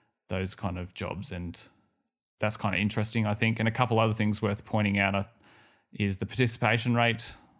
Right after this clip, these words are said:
So that's now at sixty-four point eight percent, which is still down from where it was around the Christmas period, uh, and sort of January period at the start of this year, which was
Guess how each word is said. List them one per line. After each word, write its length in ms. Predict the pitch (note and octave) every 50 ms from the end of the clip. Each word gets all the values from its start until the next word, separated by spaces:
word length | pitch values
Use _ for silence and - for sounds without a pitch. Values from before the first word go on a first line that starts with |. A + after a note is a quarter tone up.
| _ _ _ _ - -
So 160 | - - - -
that's 360 | - - - - - - -
now 280 | - G2+ G2 F#2+ - F#2+
at 140 | G2 G2+ -
sixty-four 680 | - - - A2+ - - A2 G#2+ - - G2+ G2+ G2+
point 260 | - - G2+ G2 - - - A2
eight 180 | A2+ A2+ -
percent, 360 | - A#2 - - G#2+ G2 -
which 180 | - G2+ - -
is 200 | G2+ F#2 - - - - _ _ _ _ _ _ _ _
still 380 | - - - - - C#3 B2 A2
down 320 | A2 A2 G#2+ G#2 G#2+ A2
from 160 | A2 A2+ G#2+ G2+
where 120 | G#2 G#2+
it 140 | - - -
was 400 | G#2 G#2+ G#2+ G2+ G2+ - - - _ _ _ _ _ _ _ _ _ _ _ _ _ _
around 280 | G#2 G2+ G#2 G2+ G2 F#2+
the 60 | F#2+
Christmas 440 | - - - C#3 C3 - C#3 B2 -
period, 540 | - - - C3+ C3 C3+ C3+ C3+ B2+ B2 A2+ A2+ - - _ _ _ _ _ _ _ _ _ _ _ _ - -
uh, 60 | -
and 320 | A2 G#2 G2+ G#2 G#2 G2+
sort 140 | - - G#2
of 80 | G2 F2
January 400 | - A#2+ B2 B2 B2 A#2+ A#2 A2+
period 280 | A2+ - A#2 A#2 A2
at 60 | G#2+ A2
the 60 | -
start 220 | - - A2 G#2+
of 60 | G#2
this 180 | G#2+ A2 - -
year, 140 | A#2 B2 B2
which 180 | A2+ A2 -
was 220 | G2+ F#2+ F#2 -